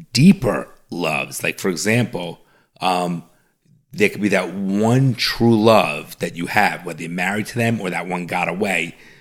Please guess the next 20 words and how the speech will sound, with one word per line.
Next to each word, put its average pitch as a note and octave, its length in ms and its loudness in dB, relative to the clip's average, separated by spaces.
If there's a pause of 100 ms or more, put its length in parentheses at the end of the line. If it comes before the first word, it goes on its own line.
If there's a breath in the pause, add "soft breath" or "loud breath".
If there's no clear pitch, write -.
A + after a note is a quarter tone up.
(160 soft breath)
but - 160 -4
there G#2 100 4
are F#2 80 2
different A2+ 460 -2
levels G2 500 0
of F2 160 -14
love. F#2 500 -2
So, F2 360 -4 (360 soft breath)
and F#2 320 0 (120)
you A2 140 -2
have A#2 220 4
nothing A2+ 340 0
to G2+ 60 -6
compare E3+ 540 0
it A#2+ 120 0
to F2+ 200 -2
unless, - 380 -4 (260 soft breath)
you B3 80 -4
know, D#3 100 4
look, A2 300 -4